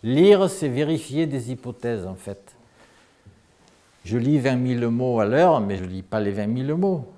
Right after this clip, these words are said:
Mais je comprends vingt mille mots à l'heure. Entre ralentir la lecture du lire trois et le lire un, c'est pas du tout la même chose.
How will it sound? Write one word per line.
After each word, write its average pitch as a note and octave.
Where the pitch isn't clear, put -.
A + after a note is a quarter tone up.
Mais A2+
je A2
comprends D3
vingt C3
mille A#2+
mots C3+
à C3
l'heure. A#2
Entre C#3+
ralentir F3
la D#3
lecture D3+
du B2
lire C3+
trois B2
et C3
le B2+
lire B2
un, D#3+
c'est -
pas -
du F3+
tout F#3
la D#3+
même D3
chose. G3